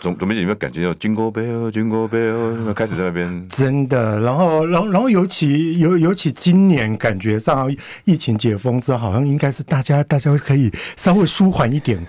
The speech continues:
Speaker 2: 然后接-，接下来又是假日，所以好像整个，整个气氛蛮，蛮令我觉得羡慕的啦。因为刚刚我们现在都在截稿期哈，我觉得好羡慕哦。
Speaker 1: <laughs>
Speaker 2: 刚刚在拍名啊。
Speaker 1: <laughs>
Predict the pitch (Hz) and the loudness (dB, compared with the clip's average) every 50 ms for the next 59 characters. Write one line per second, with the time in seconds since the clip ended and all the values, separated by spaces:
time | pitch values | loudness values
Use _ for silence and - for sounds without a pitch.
0 | - - - - - - 160 185 196 185 - 185 180 185 180 185 185 180 - 180 | -14 -18 -20 -8 -2 0 2 2 2 2 2 2 2 2 4 2 2 4 4 2
1 | 143 143 156 139 - 170 165 - - 143 127 107 104 104 107 104 101 - - 123 | 2 2 2 0 -2 -4 -4 -2 0 0 0 0 -2 -2 -2 -4 -4 -2 0 0
2 | 117 123 107 110 113 127 - - 90 85 - 104 92 80 73 - - - - - | 0 0 0 0 -2 -2 -2 -4 -4 -4 -2 -2 -4 -4 -6 -8 -10 -12 -12 -12
3 | - - - - - - - 120 120 117 - - 160 135 - 143 127 123 117 110 | -16 -20 -20 -18 -6 -2 0 0 0 0 0 0 -2 0 0 0 0 2 2 2
4 | 110 113 127 - - 156 - - 139 135 139 151 180 160 123 110 98 - - 110 | 2 0 0 -2 -6 -6 -2 0 0 2 4 4 4 4 2 0 0 0 0 0
5 | 110 113 101 98 95 92 90 95 92 90 95 - - - 170 170 156 131 113 110 | 2 0 0 0 0 0 0 0 0 -2 -2 -6 -8 -8 -6 -6 -6 -6 -8 -8
6 | - - - 180 139 120 131 120 107 98 95 85 80 73 78 113 143 147 160 - | -6 -2 0 2 2 2 2 0 0 0 -2 -4 -4 -4 -2 0 2 2 2 2
7 | - 143 147 147 120 90 95 95 117 123 117 127 127 127 123 117 - 117 107 113 | 2 0 0 0 0 -2 -2 0 0 0 2 2 2 0 0 0 0 -2 -2 0
8 | 110 92 82 80 - - - 85 73 85 98 78 73 82 - - 135 - 135 123 | -2 -4 -4 -4 -6 -4 -4 -4 -4 -4 -4 -4 -6 -6 -6 -6 -2 0 0 0
9 | 127 107 - - - - - - - - 113 101 - 156 123 120 131 120 104 92 | 0 -2 -4 -6 -12 -16 -14 -8 -4 -2 -2 0 0 0 0 2 0 0 0 2
10 | 101 95 82 85 - 165 - - - - 170 - - - 156 160 165 143 156 - | 0 0 0 0 -2 -2 -4 -4 -6 -6 -6 -6 -2 0 2 2 2 2 0 -2
11 | - - 127 120 123 117 107 95 92 92 92 90 90 92 95 - 185 170 - - | 0 0 0 2 2 2 2 0 0 0 0 0 0 0 2 2 2 2 2 0
12 | 190 185 | -2 -2